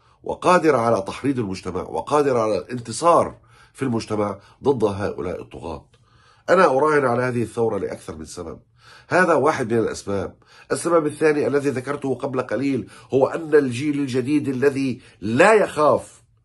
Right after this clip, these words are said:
هو الذي يشارك في هذه الثورة ويحييها. الجيل الجديد الذي لم يرى الرعب الذي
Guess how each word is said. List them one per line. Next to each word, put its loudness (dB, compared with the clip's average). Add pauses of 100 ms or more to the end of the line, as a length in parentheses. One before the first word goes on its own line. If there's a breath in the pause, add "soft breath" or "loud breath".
(280 soft breath)
هو 2
الذي -6
يشارك -8
في -8
هذه -8
الثورة -8 (260 soft breath)
ويحييها. -2 (1900 loud breath)
الجيل 2
الجديد 0
الذي -2
لم -2
يرى 0
الرعب -2
الذي -6